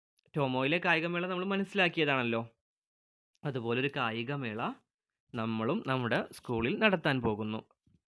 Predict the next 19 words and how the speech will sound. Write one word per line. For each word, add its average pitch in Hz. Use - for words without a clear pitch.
ആദ്യം 131
നോട്ടീസ് 151
തയ്യാറാക്കണം. 113
അത് 131
ആദ്യം, 139
ആദ്യമായിട്ട് 147
നോട്ടീസ് 143
തയ്യാറാക്കണം. 113
അതുപോലെ 131
തന്നെ 147
പോസ്റ്റർ 151
നിർമ്മിക്കണം. 113
ക്ലാസ്സിലെ 165
കായികമേള 175
നടത്തുന്നതിന് 123
ക്ലാസ് 151
അധ്യാപകനുമായി 147
കുട്ടികൾ 131
ഈ 120